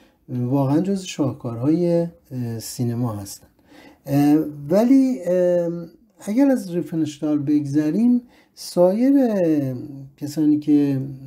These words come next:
فیلم می‌سازن مثل گیورگ پابست که همون فیلم، م، اه، اه، جهود سوس،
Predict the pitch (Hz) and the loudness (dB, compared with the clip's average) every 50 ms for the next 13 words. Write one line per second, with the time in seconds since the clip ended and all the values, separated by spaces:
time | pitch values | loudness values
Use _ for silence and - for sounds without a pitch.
0 | 135 139 139 139 - - - 160 143 143 143 143 135 - - 147 139 135 135 160 | -14 -14 -14 -14 -16 -4 0 2 2 2 2 0 -2 -2 -2 -2 0 0 0 0
1 | 175 202 220 226 220 - _ - - - - _ _ - 165 156 - - 165 151 | 0 0 0 -2 -4 -6 _ -20 -20 -20 -20 _ _ -4 -4 -4 2 4 6 8
2 | 151 147 143 143 139 139 135 135 135 135 135 135 131 127 127 147 151 147 147 143 | 8 6 6 4 0 0 -2 -2 -4 -6 -8 -10 -10 -2 2 4 4 4 4 2
3 | 139 - - - 139 127 - 127 131 131 135 135 139 - - _ _ _ _ _ | -2 -8 -10 -8 -8 -6 -4 -4 -4 -4 -4 -6 -8 -12 -18 _ _ _ _ _
4 | - 131 127 123 123 120 123 123 - _ _ _ _ _ _ 139 139 147 156 151 | -6 -4 -2 -2 -2 -2 -4 -8 -12 _ _ _ _ _ _ 2 4 4 6 6
5 | 151 147 139 135 120 110 - - - 156 147 151 147 147 143 139 135 135 131 127 | 4 4 2 -2 -6 -10 -12 -6 -2 2 4 4 4 4 4 2 0 0 0 -2
6 | 123 127 127 - _ _ 131 123 123 123 120 117 117 117 117 113 117 127 131 131 | -4 -4 -6 -10 _ _ -10 -8 -6 -6 -6 -6 -6 -8 -8 -10 -12 -14 -16 -16
7 | 131 127 131 135 139 - _ _ _ _ _ _ _ _ - 135 139 131 131 131 | -16 -14 -14 -14 -14 -16 _ _ _ _ _ _ _ _ -12 -10 -10 -8 -8 -8
8 | 131 135 - - - 151 143 143 139 143 147 151 151 143 135 139 139 139 135 131 | -10 -12 -14 -14 -14 -10 -8 -8 -6 -6 -6 -6 -4 -2 -2 -2 -2 -4 -8 -10
9 | 123 127 139 147 143 131 147 135 139 - - - 165 175 180 - - - - - | -4 2 4 4 4 4 2 0 0 -4 -6 -2 -2 0 0 -2 -4 -8 -12 -16